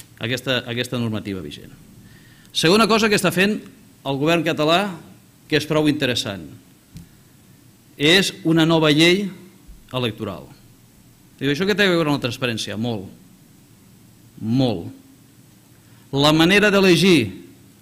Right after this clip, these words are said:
els nostres representants i a les nostres representants no és una cosa qualsevol. És important, té conseqüències. No és el mateix ele-, elegir en llistes obertes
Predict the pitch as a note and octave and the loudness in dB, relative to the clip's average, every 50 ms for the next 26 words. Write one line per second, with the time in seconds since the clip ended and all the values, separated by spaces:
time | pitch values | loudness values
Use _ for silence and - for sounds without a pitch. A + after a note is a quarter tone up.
0 | _ - - _ _ - A#2+ B2 A#2+ C3 D#3 E3+ D#3+ F3+ F3+ E3+ E3 C#3+ D#3 D3 | _ -20 -20 _ _ -8 -6 -6 -4 -2 -2 0 0 2 2 2 2 2 0 0
1 | C#3 D#3+ C#3 D3+ F3 D#3+ C3 - - - - - - - - - - B2+ B2+ C3 | 2 2 2 4 4 2 2 0 -2 -8 -12 -18 -20 -20 -20 -16 -8 -4 -2 0
2 | B2+ B2+ A#2 A2 D3+ D#3+ D#3+ F3+ D#3 D#3+ E3 C#3+ E3 E3 D3+ E3 D#3+ D#3 - E3+ | 0 0 0 0 0 0 0 0 0 0 0 0 0 0 0 0 0 0 0 0
3 | F3+ F#3+ F3+ - - - - - - C#3 C#3 D3 D3+ D#3+ D#3+ D3 D#3 C#3+ C#3 - | 0 0 -2 -6 -8 -12 -16 -14 -8 -4 -2 0 0 0 0 0 0 -2 -2 -2
4 | C#3 C3 A#2+ A#2 A2 A2 G2+ - - G2+ C#2+ C2+ C2 - - - - _ _ _ | -4 -4 -6 -6 -8 -8 -8 -10 -12 -14 -16 -18 -18 -20 -20 -20 -20 _ _ _
5 | _ _ _ _ _ _ _ _ - - - - - - - _ - - - - | _ _ _ _ _ _ _ _ -20 -20 -20 -20 -20 -20 -20 _ -20 -20 -20 -6
6 | - D#3+ E3 D#3+ - E3+ E3+ C3+ D#3 D3 - D#3+ D#3 C#3 A2 F2+ - - - - | -2 0 2 4 4 2 2 2 0 0 0 0 0 0 0 -4 -6 -10 -16 -18
7 | - - - - - - - - - E3+ E3 F3 F3+ E3+ E3+ D#3 - E3 E3 D#3+ | -20 -20 -20 -20 -20 -20 -6 0 2 4 4 4 2 2 0 0 0 2 2 2
8 | - - - F#2+ E2+ F2 A2 - - - - _ _ _ _ _ _ _ _ _ | 2 -2 -6 -10 -12 -12 -16 -18 -20 -20 -20 _ _ _ _ _ _ _ _ _
9 | _ - _ _ _ _ _ _ _ _ - - _ _ _ _ - C3+ D3+ E3+ | _ -20 _ _ _ _ _ _ _ _ -20 -20 _ _ _ _ -4 0 0 2
10 | F3+ E3+ F#3 F3+ F3+ E3+ - F#3 F#3+ D#3 F3 E3+ E3 E3 D#3+ D#3+ D#3+ - - - | 2 2 2 4 4 4 4 4 4 4 4 4 4 4 4 2 0 -2 -2 0
11 | D3 C#3+ D3+ D3 C#3+ F#3 F3 D#3+ C3 - - - A#2+ A#2+ B2 C3+ D#3+ D#3+ - E3+ | 2 2 4 4 6 6 6 4 4 0 -4 -6 -4 -2 2 4 4 4 2 2
12 | E3 D3 E3 E3+ F#3 G3+ G3 F#3+ F#3+ G#3 A3+ A#3 - - | 0 0 2 2 4 4 2 2 0 -2 -2 -4 -4 -6